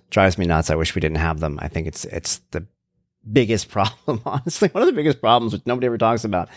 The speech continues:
Uh, we should have these telephone wires underground because they block the sky. And it's beautiful. If you really get a good view of the sky at almost any time, it doesn't have to be this purple, um,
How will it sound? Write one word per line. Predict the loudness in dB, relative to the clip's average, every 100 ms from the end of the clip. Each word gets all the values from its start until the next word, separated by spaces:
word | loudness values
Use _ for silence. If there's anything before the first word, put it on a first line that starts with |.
| -20 -20 -18 -4
Uh, | -2 0
we | 0
should | 2
have | 2
these | 2 0 -2 -6
telephone | 0 2 2 2
wires | 4 4 2 -2 _ _ _ _ _ _ -10
underground | -8 -2 2 4 4
because | 0 0
they | -2
block | 0 4 4 4 0 -6 -12 _ _ _ _ _ _ -6
the | -2
sky. | -2 -2 -4 -8 -12 _ _ _ _ _ _ _ _ _
And | -2 0
it's | 0
beautiful. | 0 0 0 -2 -4
If | -2
you | 0
really | 0 4 4 4
get | 4 2
a |
good | 2 2
view | 4 2
of | 2
the |
sky | -2 -2 -2 -4 -8 _ _ _ _ _ _ _ _ _ _ -2
at | 2
almost | 4 4
any | 4 2 2
time, | 2 0 -2 -10 _ _ _ _ _ -2
it |
doesn't | 2 4
have | 4 2
to | 0
be |
this | -2
purple, | -4 -6 -4 0 2 2 0 2
um, | 2 2 0 -6